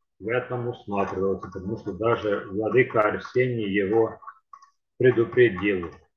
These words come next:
Я <clears throat> очень хорошо знаю ещё один случай. У нас, э, за кладбищем доживали ионитки,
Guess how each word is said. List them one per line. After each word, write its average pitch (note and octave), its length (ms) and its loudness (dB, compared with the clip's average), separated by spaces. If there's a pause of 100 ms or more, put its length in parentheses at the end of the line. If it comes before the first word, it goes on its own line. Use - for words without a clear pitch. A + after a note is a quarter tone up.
(800)
Я C3 600 4
<clears throat> D3+ 640 2
очень D3 360 2
хорошо C3 500 0
знаю B2 680 2 (1200)
ещё C3 560 2
один G#2 420 -2
случай. G2+ 540 -6 (140)
У B2+ 120 2
нас, D3+ 560 4
э, A#2+ 260 4 (320)
за A2+ 640 -2
кладбищем C3+ 760 2
доживали B2+ 920 4 (240)
ионитки, B2+ 1080 -2